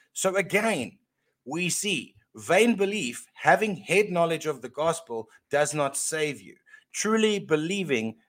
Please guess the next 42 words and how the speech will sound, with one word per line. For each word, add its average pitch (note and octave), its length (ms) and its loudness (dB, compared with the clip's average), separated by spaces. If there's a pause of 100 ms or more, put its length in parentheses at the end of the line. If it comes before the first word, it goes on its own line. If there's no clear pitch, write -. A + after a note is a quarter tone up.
that B2+ 120 -8
Jesus D3+ 360 -4
Christ C#3+ 340 -2 (100)
is G#3 260 -2
God B2 300 0
incarnate, A2+ 640 -6 (180)
that C3 120 -2
he C#3+ 80 -6 (120)
is G3+ 140 0
the F3 140 -2
eternally D3+ 420 -2
begotten C3 640 -2
Son G3+ 420 4
of A#2+ 260 -4
God, G#2+ 300 0 (240)
that C#3+ 100 2
he D3+ 160 -4
is A3+ 280 2
currently D3+ 720 0 (240)
the, C3 240 -8
at C#3+ 160 2
the C#3+ 100 4
right C#3+ 320 4
hand D3 320 0
of B2 220 0
the A#2+ 80 -10
Father, A#2 460 0 (200)
and D3 160 -2
that D3 100 0
he C#3+ 120 -8
will E3 260 4
come F3 300 0
back D3 220 -2
to - 120 -12
execute C#3+ 420 -10
judgment A#2+ 400 -4
on A#2+ 120 -4
the A#2+ 80 0
living A#2 260 -4
and G#2 100 -6
the G2 60 -10
dead. A2+ 280 -2